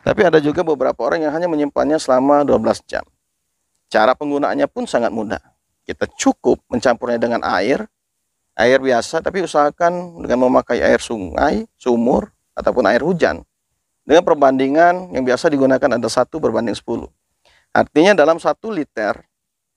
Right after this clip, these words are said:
kita campur dengan sepuluh liter air. Kemudian ada juga yang bertanya, "Bang, bolehkah dicampur dengan bahan organik yang lain?" Tentu saja boleh. Untuk memper-, memperkuat daya serang dari pestisida ini, kita boleh mencampurnya dengan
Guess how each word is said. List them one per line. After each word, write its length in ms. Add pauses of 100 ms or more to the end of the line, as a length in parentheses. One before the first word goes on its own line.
(200)
kita 160
campur 400
dengan 320
sepuluh 400
liter 240
air. 320 (960)
Kemudian 720
ada 200
juga 200
yang 160
bertanya, 560
"Bang, 400
bolehkah 400
dicampur 480
dengan 280
bahan 280
organik 400
yang 160
lain?" 240 (480)
Tentu 240
saja 240
boleh. 320 (400)
Untuk 400
memper-, 480
memperkuat 800
daya 160
serang 520
dari 200
pestisida 480
ini, 160
kita 240
boleh 160
mencampurnya 720
dengan 400